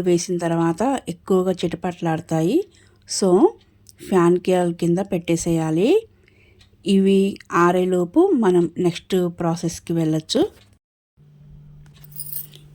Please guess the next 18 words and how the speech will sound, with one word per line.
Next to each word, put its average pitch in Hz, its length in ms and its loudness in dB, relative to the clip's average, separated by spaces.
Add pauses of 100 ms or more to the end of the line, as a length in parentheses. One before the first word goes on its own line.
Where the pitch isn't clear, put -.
ఇప్పుడు 214 280 -2 (240)
ఈ 202 80 0 (240)
కాకరకాయ 185 460 0 (100)
ముక్కలకి 170 480 0 (880)
వంద 180 200 4 (120)
గ్రాముల 185 380 2 (220)
చింతపండు 175 600 -2
సరిపోతుంది. 165 680 -2 (840)
దీన్ని 190 400 2 (640)
ముప్పావు 196 520 0
లీటర్ 175 320 -2 (220)
వాటర్తో 170 580 0 (380)
జ్యూస్ 202 320 -2
తీసుకోవాలి. 165 720 -2 (1200)
ఈ 202 40 0 (120)
ముప్పావు 190 440 -2
లీటరు 175 340 -2 (160)
చింతపండు 180 520 0